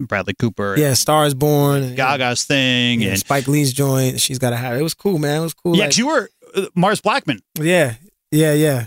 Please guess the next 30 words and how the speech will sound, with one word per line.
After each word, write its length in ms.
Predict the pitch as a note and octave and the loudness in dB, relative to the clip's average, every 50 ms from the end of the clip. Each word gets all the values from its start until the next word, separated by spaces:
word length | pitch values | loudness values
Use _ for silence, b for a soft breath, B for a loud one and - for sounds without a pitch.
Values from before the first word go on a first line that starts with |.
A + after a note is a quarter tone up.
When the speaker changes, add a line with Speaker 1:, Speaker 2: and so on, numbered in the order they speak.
| - _ | -8 _
Speaker 2:
It 40 | C#3 | -2
was 200 | C3+ C#3+ C#3 C3 | 0 0 0 2
wild. 420 | C3 D3 D3+ D#3+ D3+ B2+ A2 A2 A2+ | 2 2 2 4 2 2 0 0 0
Speaker 1:
So 60 | C3 | 0
Speaker 2:
You 60 | C3 | 2
Speaker 1:
that 60 | B2 A#2 | 2 2
Speaker 2:
know? 40 | |
Speaker 1:
throws 220 | A2+ A2 A2 G#2+ - | 0 0 -2 -2 -4
me 80 | G#2+ | -4
back 180 | G2+ G2+ F#2 - | -4 -4 -4 -6
to 80 | - F#2+ | -8 -6
my, 180 | G2+ A2+ A#2 - - _ - | -6 -6 -6 -6 -12 _ -10
my 180 | A#2 A2+ B2 B2+ | -6 -4 -4 -4
childhood, 400 | - - G2+ F2 F2 - G#2 - - | -4 -8 -8 -8 -12 -16 -18 -18 -8
man. 100 | - - | -2 -2
Speaker 2:
It 80 | G3 - | -2 0
was 160 | - - - | 0 -2 -2
crazy. 480 | - C#4 D#4 D4+ G3 E3 C#3+ B2 B2+ | 0 -2 0 0 0 0 -2 -2 -2
Spike 320 | - - - - A#3 G3+ - | -4 -4 -2 -2 -4 -2 -2
was 140 | - B3+ - - - | -2 -2 -2 -4 -6
cl-, 140 | - G#3 - - E3 - | -8 -8 -6 -8 -6 -4
Spike 300 | - - - A#3 D4+ - | -4 -2 -2 -4 -2 -2
was 120 | A#3+ F#3+ - | -4 -4 -2
in 120 | - A3 | -2 0
the 100 | G#3 F3+ | 0 2
audience. 460 | - F3 F#3 E3 C#3+ B2 B2+ C3+ - | 2 2 2 2 0 -4 -6 -8 -4
I'll 60 | C#3 F3 | -4 -2
never 180 | G3 G3 E3+ | 0 0 -2
forget 260 | D3 D#3 D#3+ E3+ D#3+ | -2 -2 0 0 -2
it. 160 | B2 A2+ - | -2 -6 -14